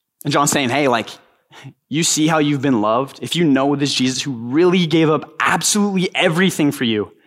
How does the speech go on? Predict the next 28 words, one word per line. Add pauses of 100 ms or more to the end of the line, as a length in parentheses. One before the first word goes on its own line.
(1000)
like,
he
gave
up
glory
in
heaven
in
order
that
he (280)
might
be
your
savior.
When
you
love
this
God
the
way
he
loves
you,
your
only
response